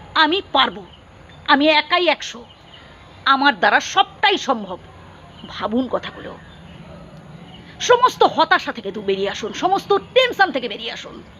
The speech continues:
সমস্ত ব্যর্থতা থেকে বেরিয়ে আসুন। "আমি পারলাম না, আমার দ্বারা সম্ভব হলো না।" ভাই, হয়নি তো কি হয়েছে, এবার হবে। ভালো ভালো চিন্তা করুন।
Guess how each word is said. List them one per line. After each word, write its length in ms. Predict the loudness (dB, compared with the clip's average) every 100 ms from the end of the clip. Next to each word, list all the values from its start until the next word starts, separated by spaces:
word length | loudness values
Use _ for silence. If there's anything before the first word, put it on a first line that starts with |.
| -20 -20 -20 -8
সমস্ত 400 | 0 2 2 2
ব্যর্থতা 680 | 0 2 0 0 -8 -2 0
থেকে 180 | 0 -4
বেরিয়ে 260 | -6 -6
আসুন। 300 | -8 -10 -14 -16 -20 -20 -20 -20 -20 -20 -18 -16 0
"আমি 240 | 2 2
পারলাম 440 | 2 0 2 -2 -4
না, 320 | -6 -8 -12 -4 2
আমার 240 | 2 2
দ্বারা 180 | 2 0
সম্ভব 400 | -2 -2 0 0 0
হলো 240 | 2 4 4
না।" 340 | 4 0 -2 -8 -20 -20 -20 -20 -12 -2
ভাই, 200 | 0 0
হয়নি 400 | 2 2 2 2
তো 80 | -4
কি 140 | -6
হয়েছে, 360 | -10 -12 -14 -18 -20 -6
এবার 280 | 2 4 4
হবে। 300 | 0 -10 -14 -18 -20 -20 -20 -20 -20 -20 -20 -20 -20
ভালো 320 | -12 -2 2 4
ভালো 200 | 4 2
চিন্তা 300 | 0 -2 0
করুন। 380 | 0 -4 -10